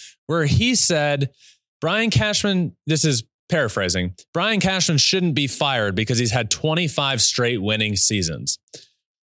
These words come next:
Again, I, the, a lot of those at the beginning were George Steinbrenner or, or coming out of the George Steinbrenner era. We're no longer in that era. We're in the Hei-, Hal Stein-, Steinbrenner era. And I just feel like it's not going as well and something needs to be changed here.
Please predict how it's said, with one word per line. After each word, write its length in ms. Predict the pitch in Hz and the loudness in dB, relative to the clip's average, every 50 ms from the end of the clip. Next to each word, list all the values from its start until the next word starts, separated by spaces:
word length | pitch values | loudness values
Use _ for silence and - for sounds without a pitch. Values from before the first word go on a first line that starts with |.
| _ - - - - | _ -16 -16 -8 -6
Again, 580 | 135 147 143 190 196 170 143 123 113 107 98 - _ _ _ _ _ _ _ _ _ _ _ _ _ _ _ _ _ _ | -2 0 2 2 2 2 0 0 0 -2 -2 -6 _ _ _ _ _ _ _ _ _ _ _ _ _ _ _ _ _ _
I, 120 | 127 117 - - _ _ _ _ _ _ _ _ | -8 -8 -8 -10 _ _ _ _ _ _ _ _
the, 280 | 143 135 123 131 127 113 | -4 -2 0 0 0 0
a 140 | 127 127 127 | 0 2 2
lot 220 | 139 156 165 175 | 2 2 0 0
of 100 | 175 139 | 0 0
those 240 | 131 139 135 131 110 | 2 2 2 2 0
at 80 | 117 - | 0 -2
the 60 | 113 | -2
beginning 480 | 101 113 110 104 113 113 110 113 110 110 | -2 0 0 0 0 0 0 0 0 0
were 380 | 110 110 107 104 104 - - - _ _ _ _ _ _ _ _ _ - | 0 0 -2 -2 -4 -6 -10 -16 _ _ _ _ _ _ _ _ _ -4
George 260 | 123 123 120 - - | -2 0 0 0 0
Steinbrenner 580 | - 120 117 117 113 117 113 113 113 113 107 | 0 0 0 0 0 0 0 0 0 0 0
or, 280 | 95 90 87 87 76 - - 104 | 0 0 0 -2 -4 -6 -8 -6
or 200 | 107 101 98 92 | -4 -2 -2 -2
coming 340 | - - 123 120 110 110 | -2 -2 -2 0 0 0
out 160 | 107 117 120 120 | 0 0 0 0
of 80 | 113 104 | -2 -2
the 60 | 117 | -2
George 300 | 104 117 117 113 107 - | -2 0 0 -2 -2 -2
Steinbrenner 400 | - 117 113 110 107 110 107 110 | -2 -2 -2 0 0 0 0 0
era. 200 | 113 113 113 113 | 0 0 0 0
We're 120 | 123 143 147 | 0 0 0
no 160 | 170 185 196 | 0 0 0
longer 520 | 196 185 180 170 156 151 139 120 - - - _ | 0 0 0 0 0 0 0 -2 -4 -6 -10 _
in 160 | - 143 143 | -4 -2 0
that 140 | 135 117 107 | 0 0 0
era. 180 | 98 92 87 92 | 0 0 0 0
We're 120 | 104 120 131 | 0 0 0
in 80 | 139 135 | 0 0
the 80 | 123 | 0
Hei-, 220 | 110 135 143 151 139 123 101 107 | 0 0 0 0 -2 -2 -2 -2
Hal 200 | 131 143 160 151 | -2 -2 0 -2
Stein-, 340 | - - 131 117 110 90 85 | -2 -2 -2 -2 -2 -2 -2
Steinbrenner 560 | - - 127 110 107 104 104 104 98 98 92 | 0 0 0 0 0 0 0 0 0 0 0
era. 300 | 92 95 95 98 104 113 - - - - - | 0 0 0 -2 -2 -4 -6 -12 -18 -14 -6
And 100 | - 127 | -4 -2
I 80 | 131 139 | -2 0
just 280 | 123 127 139 123 - - | 0 0 0 0 -2 -4
feel 340 | - - 202 220 240 240 208 | -4 -2 0 0 2 2 2
like 320 | 151 127 120 127 127 - | 2 2 0 0 -2 -4
it's 220 | - 139 131 - 160 | -4 -2 -2 0 0
not 220 | 156 147 139 120 | 0 -2 -2 0
going 340 | - 165 180 196 196 175 139 | 0 0 0 2 0 0 0
as 140 | 123 104 110 | 0 0 0
well 220 | 120 117 123 123 | 0 0 0 0
and 100 | 123 117 | 0 2
something 580 | - - - 175 220 247 - 165 151 135 131 120 | 2 2 2 2 0 -2 -2 0 0 0 2 2
needs 280 | 123 131 139 143 - - | 2 2 2 0 2 2
to 80 | 160 | 2
be 200 | 135 127 127 123 | 2 2 2 0
changed 640 | 120 - - - 214 254 285 285 254 202 123 - - | 0 0 2 2 2 2 2 2 2 2 2 0 0
here. 360 | - 98 92 82 65 67 - | 0 0 -2 -2 -4 -8 -14